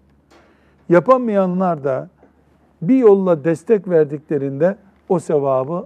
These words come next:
Allah'ın izniyle kazanabilirler. Yüz yetmiş dokuzuncu hadis-i şeriften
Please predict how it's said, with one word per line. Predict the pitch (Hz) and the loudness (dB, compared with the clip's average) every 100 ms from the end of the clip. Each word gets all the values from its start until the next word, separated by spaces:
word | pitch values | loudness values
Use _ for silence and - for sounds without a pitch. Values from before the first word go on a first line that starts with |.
| - | -4
Allah'ın | 156 156 151 143 131 | -4 -2 -4 -4 -10
izniyle | 123 131 123 131 180 - _ _ | -12 -10 -8 -6 -8 -12 _ _
kazanabilirler. | - 139 143 139 131 131 123 117 110 - _ _ _ | -6 -2 -2 -4 -8 -6 -6 -6 -10 -12 _ _ _
Yüz | 208 190 131 | -4 -4 -2
yetmiş | 151 170 - 151 139 - _ _ _ - | -2 -4 -4 -6 -6 -10 _ _ _ 0
dokuzuncu | 190 180 175 151 147 147 147 | 0 2 -4 -4 -6 -6 -4
hadis-i | 151 151 127 135 | -4 -6 -10 -10
şeriften | - 131 127 160 175 | -4 -2 -2 -4 -4